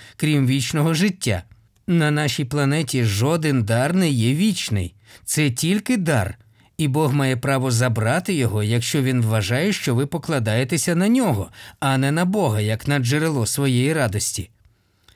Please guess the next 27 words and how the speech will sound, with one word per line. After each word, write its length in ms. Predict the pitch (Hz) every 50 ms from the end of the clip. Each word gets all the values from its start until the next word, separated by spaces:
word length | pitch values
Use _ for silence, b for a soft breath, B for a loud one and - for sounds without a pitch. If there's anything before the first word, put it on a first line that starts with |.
| B B B B B B
Є 240 | B 113 107 165 233
ще 200 | 226 - - 302
друга 360 | 269 247 294 285 233 160 135
причина 520 | 120 120 127 123 117 - - 120 107 110 110
того, 420 | - - 120 104 95 135 190 233
чому 320 | 233 - - 143 139 139 117
потік 480 | 123 135 117 120 - 135 156 147 -
висихає, 800 | 151 147 139 - - 127 113 - - 101 101 104 120 147 196 220 B B B B B B B
і 360 | 165 156 143 139 135 131 123
вона 300 | 117 120 117 120 135 185
полягає 500 | 185 - 220 180 143 127 131 127 120 113
в 60 | 101
тому, 320 | - - 151 196 240 254
щоб 300 | - - - 208 214 202 - B B B B B B
перемістити 840 | - 156 156 165 160 165 165 - - - - 220 196 151 117 131 120
мене 380 | 113 110 107 110 131 175 226
до 200 | 214 175 156 131
кращого 720 | 120 - - 120 110 117 143 185 190 - - 185 151 165 160
місця. 480 | 139 123 110 - - - - 92 - - _ _ _ b b b b b b b b b b
Бог 280 | 147 147 165 170 139
не 120 | 147 165 160
збирався 680 | 143 143 160 170 165 165 156 - 117 - - 113 104 101
залишати 760 | 113 127 143 151 143 139 120 - 156 135 127 120 131 127 120
Іллю 320 | 120 113 107 123 147 185
у 140 | 190 156 131
цій 240 | 120 - - 139 135
ущелині, 840 | 127 117 - - - - 143 131 110 101 101 101 98 98 95 90